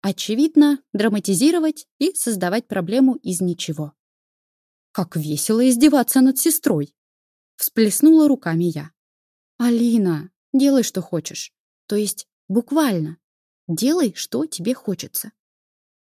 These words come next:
Хочется сблизиться с ним. Вперёд!» «Мне хочется разобраться в себе», вздохнула я. «У тебя бывало такое, что ты понятия не имеешь, чего хочешь?»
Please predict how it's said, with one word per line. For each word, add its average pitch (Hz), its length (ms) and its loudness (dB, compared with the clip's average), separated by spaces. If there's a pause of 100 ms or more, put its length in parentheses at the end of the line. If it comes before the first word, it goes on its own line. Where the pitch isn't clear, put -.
(120)
Хочется 269 600 -2
сблизиться 196 580 -2
с 294 120 0
ним. 170 260 0 (300)
Вперёд!» 311 560 2 (1040)
«Мне 185 280 4
хочется 175 640 -4 (120)
разобраться 175 560 -4
в - 40 -8
себе», 160 380 -6 (480)
вздохнула 185 480 -4
я. 165 240 -14 (800)
«У 190 80 -8
тебя 202 280 -2
бывало 262 360 -2
такое, 254 380 0
что - 180 -10
ты - 260 -6 (200)
понятия 247 500 4
не 175 220 2
имеешь, 294 440 2 (520)
чего 190 240 -4
хочешь?» - 560 -10